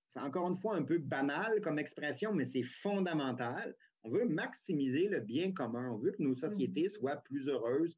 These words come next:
Speaker 1: plus prospères, et c'est pour ça qu'on fait ça. Et on se rend de plus en plus compte que cette dimension environnementale est essentielle.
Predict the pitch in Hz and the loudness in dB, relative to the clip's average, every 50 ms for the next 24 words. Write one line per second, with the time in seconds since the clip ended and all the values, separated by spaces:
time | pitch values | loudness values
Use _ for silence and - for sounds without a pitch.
0 | _ - 135 151 151 - - - 135 123 - - 123 139 147 139 131 123 - 120 | _ -6 -6 -6 -6 -8 -10 -8 -8 -8 -6 -4 -4 -2 0 0 0 0 -2 -4
1 | - 151 127 - - 180 185 160 123 101 - 101 - - 120 117 135 170 190 _ | -2 -2 -4 -2 -2 -2 0 0 -2 -2 -4 -4 -4 -4 -2 -2 -4 -4 -8 _
2 | _ _ _ _ _ 120 120 120 123 123 - 139 147 139 127 120 - - 147 156 | _ _ _ _ _ -2 0 0 0 0 0 0 0 0 0 0 0 0 0 0
3 | 139 127 131 131 143 139 147 160 165 156 143 120 - - 120 113 107 104 127 143 | 2 2 0 0 0 0 0 0 0 0 -2 -2 -2 -2 -4 -4 -4 -2 -2 0
4 | 135 131 123 127 160 151 135 120 127 123 120 120 117 110 98 131 156 156 131 117 | 0 0 0 0 0 0 2 2 2 2 2 2 0 0 -2 0 0 2 0 0
5 | 123 - - 160 135 117 - 139 117 - - 127 120 117 120 139 175 175 | -2 -4 -4 -4 -2 -2 -2 -2 -2 -2 -2 -2 0 0 0 0 -2 -2